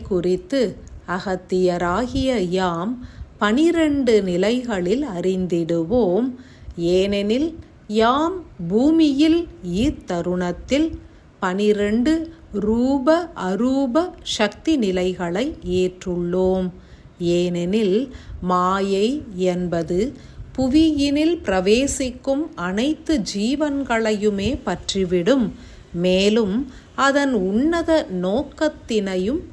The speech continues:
திரையிட்டு மறைத்துவிடும். யாம் காலத்தினை பனிரெண்டு கூறுகளாக உருமாற்றி ஒவ்வொரு கால அங்கத்திலும் வசித்து வருகின்றோம்.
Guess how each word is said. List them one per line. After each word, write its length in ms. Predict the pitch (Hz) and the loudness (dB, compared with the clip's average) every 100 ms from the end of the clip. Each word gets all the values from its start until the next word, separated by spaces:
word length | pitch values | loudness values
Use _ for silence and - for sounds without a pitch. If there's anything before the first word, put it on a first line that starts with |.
| - - - | -18 -18 -12
திரையிட்டு 800 | - 226 247 311 269 220 - 294 302 | 0 2 4 4 4 2 2 2 2
மறைத்துவிடும். 1000 | 196 175 180 180 180 165 165 175 196 190 185 - - - - - 175 | 2 2 0 -2 -6 -2 -2 0 -2 -4 -6 -10 -20 -20 -20 -16 -4
யாம் 480 | 180 190 175 180 269 285 - - - | 0 2 2 0 -2 -2 -8 -18 -6
காலத்தினை 960 | 226 208 254 311 330 330 277 262 262 269 277 - | 2 4 4 4 2 0 -2 0 0 0 -4 -8
பனிரெண்டு 680 | - 185 220 269 285 262 208 185 | -2 0 2 2 2 2 0 -2
கூறுகளாக 880 | - 240 302 247 247 220 208 196 202 - 170 | -2 0 0 0 0 0 0 -2 -4 -4 -4
உருமாற்றி 720 | 180 185 180 170 - - 277 339 - - - - - - | 0 0 0 -2 -4 -2 0 0 -6 -14 -14 -14 -14 4
ஒவ்வொரு 580 | 208 226 226 330 339 320 247 | 6 6 2 0 2 2 0
கால 360 | 220 202 247 285 254 | 2 2 0 -2 -2
அங்கத்திலும் 800 | 175 214 233 220 - 214 262 330 - - 165 | -2 -2 -4 -4 -2 0 0 -2 -8 -14 -6
வசித்து 600 | 175 175 247 247 - 320 | -6 -4 -6 -6 -2 0
வருகின்றோம். 920 | 202 180 175 180 170 165 190 190 190 | 0 -2 -4 -4 -4 0 2 2 0